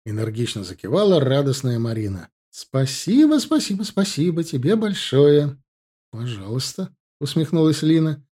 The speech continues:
«Мы с Ивлевым к другу на день рождения в ресторан пойдем во вторник.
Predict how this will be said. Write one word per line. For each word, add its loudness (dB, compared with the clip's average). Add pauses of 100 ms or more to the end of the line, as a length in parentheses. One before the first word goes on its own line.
(160)
«Мы 4
с -6
Ивлевым 0
к -2
другу 4
на 4
день 2
рождения 0
в 0
ресторан -2
пойдем -6
во -6
вторник. -10